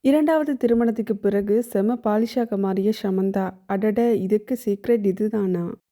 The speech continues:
நடிகை சமந்தா இந்திய சினிமாவில் மிக முக்கியமான நடிகை. தென்னிந்திய சினிமாவில் தனது திரை வாழ்க்கையை தொடங்கிய அவர், இன்றைக்கு இந்திய சினிமாவில் பிரபலமாக மாறி நிற்கிறார்.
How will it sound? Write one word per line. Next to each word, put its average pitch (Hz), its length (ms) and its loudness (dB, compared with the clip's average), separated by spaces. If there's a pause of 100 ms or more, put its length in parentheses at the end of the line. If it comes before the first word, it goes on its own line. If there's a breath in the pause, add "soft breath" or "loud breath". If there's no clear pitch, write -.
(380)
நடிகை 294 460 2
சமந்தா 247 320 2
இந்திய 262 440 0
சினிமாவில் 233 600 2
மிக 233 240 0
முக்கியமான 226 640 0
நடிகை. 196 560 -2
தென்னிந்திய 214 520 2
சினிமாவில் 202 640 -2
தனது 202 320 0
திரை 247 240 0
வாழ்க்கையை 220 480 0
தொடங்கிய 196 520 0
அவர், 185 320 -4
இன்றைக்கு 240 420 -2
இந்திய 226 300 2
சினிமாவில் 202 640 -2
பிரபலமாக 240 640 0
மாறி 202 280 -2
நிற்கிறார். 202 560 -4